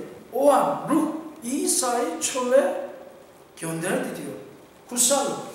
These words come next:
kutsal o geldi. Kutsal o geldi. Değil mi? Daha önce, bundan önce,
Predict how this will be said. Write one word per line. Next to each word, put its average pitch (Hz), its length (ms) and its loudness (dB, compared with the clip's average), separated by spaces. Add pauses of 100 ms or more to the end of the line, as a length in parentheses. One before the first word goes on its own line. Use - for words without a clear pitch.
(200)
kutsal 349 300 2 (100)
o - 40 0
geldi. 311 500 6 (1900)
Kutsal 320 320 2
o 302 100 2
geldi. 302 580 4 (640)
Değil 262 200 2
mi? - 260 -2 (500)
Daha 226 420 0
önce, 170 640 -4 (680)
bundan 240 420 0
önce, 214 640 0